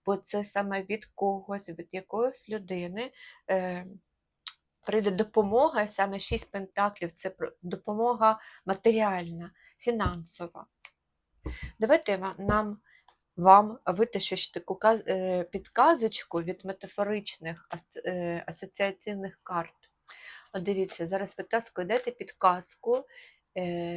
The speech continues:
від підсвідомості для всіх овнів на тиждень.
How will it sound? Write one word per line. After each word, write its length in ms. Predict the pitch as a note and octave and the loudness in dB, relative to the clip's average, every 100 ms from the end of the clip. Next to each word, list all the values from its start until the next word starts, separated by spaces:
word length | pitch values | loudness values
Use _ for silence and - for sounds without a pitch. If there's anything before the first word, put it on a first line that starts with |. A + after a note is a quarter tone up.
| E3+ | -8
від 260 | E3 G3+ - _ _ _ _ _ _ _ _ | -8 -10 -12 _ _ _ _ _ _ _ _
підсвідомості 1120 | A3 - - G3 F3 F#3 F#3 F#3 A3 - B3+ | -6 -6 -8 -6 -4 -2 -2 -4 -6 -8 -10
для 200 | G#3+ F#3 | -6 -6
всіх 380 | F#3+ - G#3 - - | -6 -8 -10 -8 -2
овнів 540 | F#3 F3+ F#3+ G#3+ A#3+ | 0 0 -4 -6 -6
на 140 | G3 G3 | -8 -12
тиждень. 840 | - F#3+ G3 F3 - F3 F3+ A3 | -8 -6 -6 -8 -8 -10 -10 -16